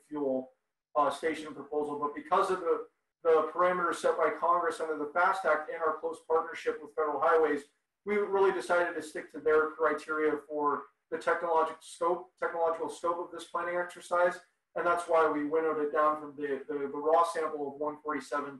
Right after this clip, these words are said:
to one forty-one, which is really, uh, plug-in electric vehicle technology, hydrogen fueling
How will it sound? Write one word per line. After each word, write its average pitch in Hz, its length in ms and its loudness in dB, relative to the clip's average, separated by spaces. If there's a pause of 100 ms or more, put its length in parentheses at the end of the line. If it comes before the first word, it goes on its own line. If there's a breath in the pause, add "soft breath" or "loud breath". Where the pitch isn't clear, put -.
to 131 200 -8 (340)
one 160 200 0
forty-one, 143 560 0
which 135 160 -8
is 131 120 -12
really, 156 360 4 (460)
uh, 151 120 6
plug-in 180 300 2
electric 175 380 4 (240)
vehicle 175 280 -2
technology, 170 840 -4 (260)
hydrogen 175 440 2 (120)
fueling 170 280 -4